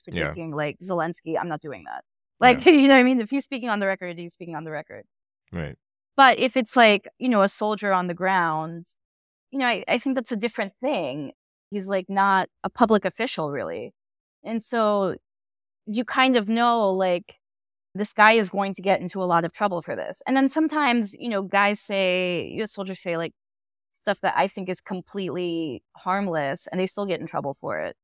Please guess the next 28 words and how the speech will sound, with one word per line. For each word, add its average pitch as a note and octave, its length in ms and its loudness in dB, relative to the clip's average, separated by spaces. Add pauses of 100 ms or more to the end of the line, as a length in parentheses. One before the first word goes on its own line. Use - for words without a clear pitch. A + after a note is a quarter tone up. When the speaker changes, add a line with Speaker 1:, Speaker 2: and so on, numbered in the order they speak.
(420)
Speaker 2:
And A#3 120 0
I A#3 60 4
can't A#3+ 180 0
really G#3 180 2
do F#3+ 160 -2
anything F#3 300 -4
about D#3 240 0
that. D3+ 400 2 (180)
But, F3+ 300 2 (480)
you B3+ 100 -4
know, C4+ 60 2
I, E3+ 360 0
I C4 40 -2
think C#4 260 -8
you B3 160 -6
do B3 200 -4
what A3+ 200 -8
you G3+ 60 -16
can F#3+ 640 -2 (160)
to F3 400 0 (880)
facilitate A3 680 0
for G3 100 -6
people F#3 260 -8
to F3 80 -10
speak - 340 -8
openly, E3 720 -4 (440)
but G#3+ 240 4
also A3 580 6